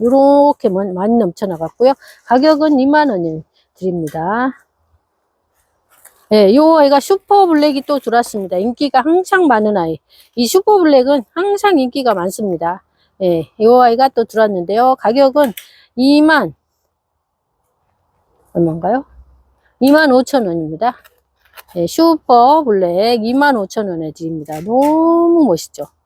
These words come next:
너무너무 멋있는 것 같아요. 와. 네, 카리스마가 끝내주고요. 손톱이 예술이고요. 나이는 또 이렇게 입술 라인을 아주 진한 까망으로 이렇게 물을,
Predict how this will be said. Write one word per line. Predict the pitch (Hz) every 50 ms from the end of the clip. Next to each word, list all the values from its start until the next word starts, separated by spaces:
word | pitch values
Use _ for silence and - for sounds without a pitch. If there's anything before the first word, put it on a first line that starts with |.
| _ _ _ _ _ _ - 247 254 247 247 247 233 220 - _ -
너무너무 | 202 226 247 254 240 190 175 165
멋있는 | 160 151 - - 170 160 160
것 | 160 147 -
같아요. | _ - 151 143 - _ -
와. | 226 240 254 277 269 254 254 247 233 233 220 - _ _ _ _ _ _ _ _ _ _ _ _ _ _ -
네, | 180 165 165 -
카리스마가 | - - 339 370 381 370 - - 262 226 196 185 190 196 233 269 294
끝내주고요. | - - 330 330 339 320 262 202 180 165 175 175 196 233 262 285 302 302
손톱이 | - - 359 370 370 _ - 370 339 330 294 294 294 285 262 190
예술이고요. | 190 208 214 - 247 208 185 - 160 160 180 226 269 294 302 - _ _ - - 285 277 269 254 233 - _ -
나이는 | 196 196 226 269 302 311 302 294 294 285 269 -
또 | 262 247 247
이렇게 | 262 285 349 392 403 403 415 403 _ - 269 254 254 247 233
입술 | 220 233 226 - - 302 294
라인을 | 262 233 208 202 214 247 269 269 - _ -
아주 | 185 202 202 208 180 - _
진한 | - 302 302 320 330 330 339 311 262
까망으로 | - 285 294 311 320 320 294 226 196 185 196 220 240 240
이렇게 | 202 _ - 185
물을, | 180 185 214 208 220 214